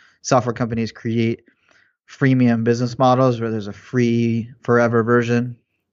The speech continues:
uh, but they neuter the hell out of it. Like, it doesn't have a lot of the features. Um, the limits are so low that you really can't see the value of it.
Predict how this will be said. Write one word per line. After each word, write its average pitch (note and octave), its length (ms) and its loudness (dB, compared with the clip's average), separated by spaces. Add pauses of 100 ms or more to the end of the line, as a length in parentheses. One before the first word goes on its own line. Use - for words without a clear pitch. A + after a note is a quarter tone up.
uh, G#2+ 200 -4
but G#2+ 240 -6
they A2+ 160 2 (220)
neuter B2 360 4
the A#2+ 140 2
hell B2 200 4
out B2+ 140 4
of C3 100 2
it. D3 260 0 (120)
Like, A2 180 -10
it G#2+ 120 -12
doesn't A2 260 -6
have A2+ 500 -4 (680)
a A#2+ 100 -2
lot A#2 200 2
of A2 80 0
the G#2+ 80 -6
features. B2 920 0
Um, A2 340 -6
the A#2 120 -2
limits B2+ 380 0
are A2+ 60 -2
so A#2 300 0
low B2 460 2
that A2+ 120 -2
you A2+ 120 -6
really A#2+ 220 -2
can't A#2 300 -6
see A#2+ 120 -2
the A2+ 120 -4
value B2 320 2
of B2+ 140 2
it. B2 200 2